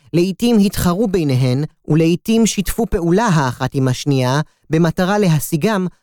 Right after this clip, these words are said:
ולקבל תגמול כספי מטהרן. הזרז המקביל במימד הסייבר התפקודי נוצר כמעט במקביל, בשנת אלפיים ועשר, עם גילוי התולעת סטאקסנט, אשר נועדה לפגיעה תפקודית במתקני הגרעין של איראן.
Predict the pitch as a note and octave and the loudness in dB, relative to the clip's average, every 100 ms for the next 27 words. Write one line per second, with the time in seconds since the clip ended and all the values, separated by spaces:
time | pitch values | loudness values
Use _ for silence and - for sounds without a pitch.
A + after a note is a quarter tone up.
0 | - E3 F3 F#3+ E3+ A3 - D#3 D3 F3+ | -2 0 0 -2 0 -2 -2 -2 2 2
1 | G3 D#3+ - - G3 G3+ G3+ F#3+ F#3+ F#3+ | 0 -4 -4 -2 2 2 2 4 4 2
2 | C3 G#2 F#2+ - _ _ _ _ _ _ | -2 -4 -12 -16 _ _ _ _ _ _
3 | _ D#3 C3+ C#3 F3 F3+ E3 C3 A#2 B2+ | _ -4 0 0 -2 0 -2 -2 -4 -2
4 | F#3 D3 C3 C3 C#3 D#3+ B2+ - E3+ F3+ | 0 0 -2 0 0 0 -2 -2 -4 -2
5 | C#3 A#2+ - A#2+ - C3+ B2+ G3 F#3+ - | -2 -2 -4 -8 -6 -4 0 2 0 -4
6 | _ - E3 - A#3 A3+ G#3 G3+ G3 F#3 | _ 0 0 0 -2 -2 -2 -2 0 -2
7 | G3 D#3+ F#3 F#3 D#3 F3+ G#2+ G2 _ _ | -4 -2 -2 -2 -2 -2 -4 -14 _ _
8 | D3+ C#3 F#3+ F#3+ F3 G3 G3 F#3 G3+ F3+ | -4 0 -2 0 0 0 0 0 -2 -2
9 | - G#2+ F#2+ _ _ _ E3 D#3+ D#3+ F#3 | -4 -10 -10 _ _ _ 0 2 2 2
10 | G#3+ F3+ - E3 G3 G3+ - - G#3 - | 4 2 2 -2 0 -2 -4 -4 -4 -4
11 | - A2+ F#2 - _ _ D3 - F3+ E3+ | -8 -10 -10 -16 _ _ -2 0 2 2
12 | D#3+ C#3+ F3+ G#3+ G3+ D3 D#3 F#3 F3+ - | 0 0 0 -2 -4 -2 -2 -2 -6 -10
13 | - C3+ G#3+ - D3+ C#3+ - D#3 D3 F3+ | -6 -2 -2 -2 0 0 -2 -2 2 2
14 | F3+ E3 - C#3 B2+ C#3 D#3 D#3+ D3+ | 2 0 -2 -2 -2 -2 -2 -2 -2